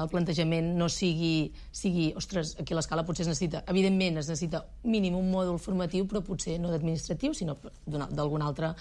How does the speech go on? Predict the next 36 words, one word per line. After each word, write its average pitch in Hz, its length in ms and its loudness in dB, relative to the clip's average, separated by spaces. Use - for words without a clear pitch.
d'alguna 165 260 2
altra 151 140 -4
matèria. 208 340 2
Els 269 120 0
temps 165 200 0
han 165 80 0
canviat 214 560 2
i 175 80 4
les 156 160 2
necessitats 156 680 -4
també 190 220 2
han 147 80 -2
canviat, 143 400 -4
no? 214 180 -2
Llavors, 165 300 -4
estem, 165 720 -2
sí, - 160 -6
fa, 147 460 -2
fa 156 160 -4
temps 156 240 -2
que - 80 -6
estem 165 200 -2
treballant 156 380 0
conjuntament 165 460 -2
amb 156 80 0
Institut, 226 560 0
Serveis 170 400 -2
Territorials 160 680 0
de 160 140 0
Girona, 185 320 0
amb 214 80 0
el 165 80 -2
director 160 260 -2
de 156 80 -2
Serveis 151 300 -2
Territorials, 180 680 -2